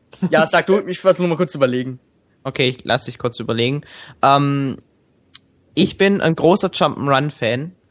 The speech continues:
Speaker 2: und selbst mir fällt jetzt langsam auf, dass Jump'n'Runs ein bisschen überrepräsentiert sind.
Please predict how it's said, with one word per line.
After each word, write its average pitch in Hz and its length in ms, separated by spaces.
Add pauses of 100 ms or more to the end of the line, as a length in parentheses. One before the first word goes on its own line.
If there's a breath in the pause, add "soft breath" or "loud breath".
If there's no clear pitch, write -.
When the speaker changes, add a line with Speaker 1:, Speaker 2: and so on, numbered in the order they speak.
(380 soft breath)
Speaker 2:
und 139 140
selbst 160 360
mir 190 420
fällt 156 320
jetzt 139 120
langsam 147 280
auf, 156 380
dass 147 340
Jump'n'Runs 151 640
ein 143 100
bisschen 143 460
überrepräsentiert 113 1000
sind. 104 280